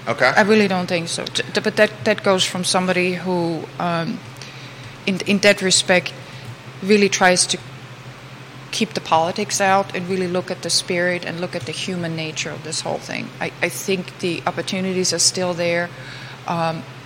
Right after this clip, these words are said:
Speaker 2: and again, it's, it's, it's what you make. It's your journey on where you wanna go, where you wanna be, and what goals you have. Is it harder? I would say yes.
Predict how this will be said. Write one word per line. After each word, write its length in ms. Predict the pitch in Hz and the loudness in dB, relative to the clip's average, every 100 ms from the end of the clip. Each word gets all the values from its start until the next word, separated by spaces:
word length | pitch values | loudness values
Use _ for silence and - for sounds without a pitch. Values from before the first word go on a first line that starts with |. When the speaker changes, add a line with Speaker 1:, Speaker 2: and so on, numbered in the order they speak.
| - - - | -14 -8 -4
Speaker 2:
and 120 | 190 | -2
again, 360 | 185 196 180 - | 2 2 2 2
it's, 320 | 185 - - - | 0 2 0 -4
it's, 280 | 180 - - | -4 -2 -2
it's 180 | 185 - | -2 -2
what 200 | 190 196 | -2 0
you 140 | 202 | 0
make. 460 | 190 156 135 - - | 2 0 0 -4 -8
It's 180 | 165 - | -4 -2
your 100 | 185 | -2
journey 480 | 175 175 170 165 156 - 165 | -2 -2 -2 -4 -6 -8 -8
on 180 | 160 156 - | -8 -8 -4
where 140 | 170 165 | 0 2
you 140 | 175 | 2
wanna 220 | 165 165 | -2 -4
go, 220 | - 156 156 | -2 -2 -2
where 180 | 160 | 0
you 140 | 170 170 | 0 0
wanna 200 | 170 160 | 0 -2
be, 240 | 165 160 | -4 -4
and 120 | 156 160 | -4 -4
what 160 | 156 | -4
goals 340 | 165 156 165 170 | -2 -2 -2 -4
you 60 | |
have. 320 | 160 60 - - - - - - - - | -2 0 -2 -6 -12 -10 -10 -12 -14 2
Is 160 | 214 214 | 6 6
it 100 | 196 | 6
harder? 460 | 185 185 269 403 392 - - - - - | 6 6 8 4 2 -8 -16 -16 -6 4
I 100 | 202 | 4
would 160 | 180 | 4
say 160 | - 165 | 2 0
yes. 520 | 165 170 208 - - | 0 0 2 0 -4